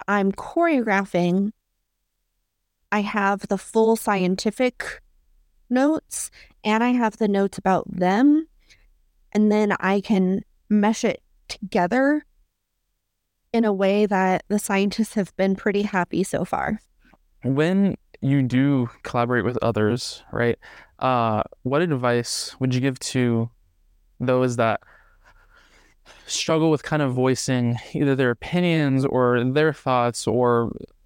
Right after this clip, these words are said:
Speaker 2: kind of how you mentioned organizing, you know, what somebody else is trying to say or trying to comprehend, right? So what advice would you give to them to really just, I guess, speak up or just to share their insight?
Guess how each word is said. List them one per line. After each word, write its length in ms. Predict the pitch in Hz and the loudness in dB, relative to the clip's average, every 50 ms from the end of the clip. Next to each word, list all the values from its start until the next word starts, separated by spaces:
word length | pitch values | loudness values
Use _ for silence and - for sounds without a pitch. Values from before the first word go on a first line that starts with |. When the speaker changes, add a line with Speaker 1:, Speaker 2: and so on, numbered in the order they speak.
| - - - | -12 -12 -12
Speaker 2:
kind 180 | - - 143 139 | -8 -4 -4 -2
of 60 | 131 | 0
how 60 | 131 | 0
you 120 | 127 127 | 0 2
mentioned 360 | 131 131 127 - - 123 120 - | 2 0 -2 -2 -2 -2 -2 0
organizing, 640 | - 139 143 135 135 131 127 127 127 123 127 127 123 | 2 2 2 2 2 0 0 0 0 0 2 2 2
you 80 | 120 117 | 2 2
know, 80 | 113 | 2
what 220 | 117 117 - - - | 2 2 2 0 -4
somebody 260 | - - 135 127 127 | -4 -2 0 2 2
else 200 | 123 120 120 - | 2 0 0 -2
is 80 | 127 - | -4 -4
trying 160 | - 123 120 | -2 -2 -2
to 80 | 117 | -2
say 180 | - - 123 120 | -2 0 0 0
or 260 | 120 117 117 - - - - - - - | 2 2 0 -2 -4 -8 -16 -20 -16 -14
trying 160 | - - 160 | -6 -4 -4
to 60 | 156 | -4
comprehend, 720 | 135 - - 131 120 - 110 107 - 110 104 85 87 90 | -4 -2 -4 -4 -2 -2 -4 -4 -2 -2 -2 0 0 0
right? 200 | 95 110 120 - - _ - - _ | 0 0 0 -2 -4 _ -20 -20 _
So 120 | _ _ 156 | _ _ -2
what 60 | 151 | -2
advice 240 | 147 156 151 - - | 0 -2 -2 -2 -2
would 80 | 135 | -2
you 60 | 131 | 0
give 100 | 131 131 | 0 -2
to 80 | - - | -2 -2
them 140 | - 127 117 | -2 -2 -2
to 120 | - 127 | -2 -2
really 260 | 117 123 123 120 120 | 0 0 2 2 0
just, 300 | 117 117 117 - - - _ _ _ _ - | 0 0 -4 -4 -6 -14 _ _ _ _ -4
I 40 | - | -2
guess, 320 | 101 110 - - - - _ _ _ _ _ _ _ _ | -2 -2 -4 -10 -14 -16 _ _ _ _ _ _ _ _
speak 440 | - - - - - 123 117 - - | -12 -12 -12 -6 -4 -4 -4 -2 0
up 280 | 113 110 107 101 - | 0 0 -2 -2 -2
or 200 | 101 95 95 101 | -2 -2 -2 -2
just 280 | 107 - - - - _ | -4 -8 -12 -14 -14 _
to 100 | - 113 | -8 -6
share 260 | - - - 127 120 | -4 -2 0 0 2
their 140 | 113 113 101 | 2 2 0
insight? 540 | - 92 107 107 110 - - - 71 - | 0 0 -2 -2 -2 -4 -4 -2 -2 -4